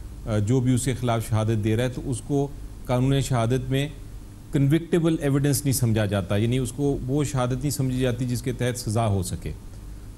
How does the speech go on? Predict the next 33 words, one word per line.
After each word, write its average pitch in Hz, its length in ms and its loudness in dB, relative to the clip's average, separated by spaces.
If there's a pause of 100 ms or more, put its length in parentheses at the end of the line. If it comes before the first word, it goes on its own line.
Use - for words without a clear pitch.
(160)
तो 151 240 2
नवाज 139 320 2
शरीफ 175 240 -2
साहब 165 300 0
के 170 80 2
ख़िलाफ़ 147 520 0
जो 147 380 2 (240)
बातें 127 340 2
हुई 135 220 4
हैं 143 220 4
जेआईटी 123 440 2
में, 127 200 0 (200)
वो 127 140 0
बहुत 131 360 0
सख्त - 380 -6
हैं, 135 280 -4 (360)
बहुत 123 360 0
serious 151 340 4
report 123 380 2
है 139 220 0 (380)
और 123 160 0
उसमें 135 280 0
कोई 139 180 0
शक 143 220 0 (180)
या 135 180 2
गुंजाइश 123 500 2
नहीं 135 140 4
छोड़ती 117 420 2
वो 120 120 4
report, 120 340 0 (440)
लेकिन 143 320 0 (100)
फिर 180 140 4
भी 156 260 2